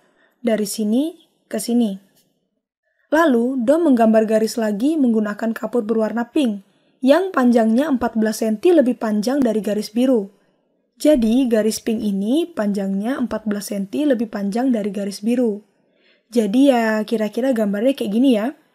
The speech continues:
Dari sini ke sini panjangnya sama dengan garis biru, tujuh puluh dua senti. Tapi ada tambahan panjang empat belas senti di sini.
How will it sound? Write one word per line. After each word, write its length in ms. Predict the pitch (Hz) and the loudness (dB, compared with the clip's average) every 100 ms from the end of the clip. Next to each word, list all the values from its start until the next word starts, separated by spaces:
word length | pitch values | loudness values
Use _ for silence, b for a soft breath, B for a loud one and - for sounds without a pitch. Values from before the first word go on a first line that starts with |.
| _ _ _ _ _ b b _ | _ _ _ _ _ b b _
Dari 320 | 226 220 220 | -2 0 0
sini 320 | 285 339 392 | 0 -2 0
ke 80 | 294 | -2
sini 320 | - 226 294 | 0 0 0
panjangnya 560 | 320 226 214 202 220 302 | 0 0 0 -2 -2 -2
sama 320 | 262 220 214 | -2 -2 -2
dengan 320 | 202 208 208 | -2 -2 -2
garis 240 | 202 214 | -4 -4
biru, 400 | 208 196 220 214 185 _ | -4 -2 0 -2 -4 _
tujuh 240 | 220 202 | -4 -4
puluh 240 | 208 208 202 | -2 -4 -4
dua 40 | |
senti. 520 | 214 202 190 233 196 - b b b b b | -4 -6 -4 -4 -4 -10 b b b b b
Tapi 320 | 466 339 262 | -2 0 2
ada 160 | 233 233 | 2 0
tambahan 480 | 233 220 214 220 214 | 0 0 0 -2 -2
panjang 400 | 208 214 294 269 | -2 0 -2 -2
empat 240 | 233 233 | -4 -4
belas 240 | 220 214 | -4 -2
senti 320 | 254 277 294 220 | -2 0 0 0
di 80 | |
sini. 320 | 208 208 196 | -2 -4 -4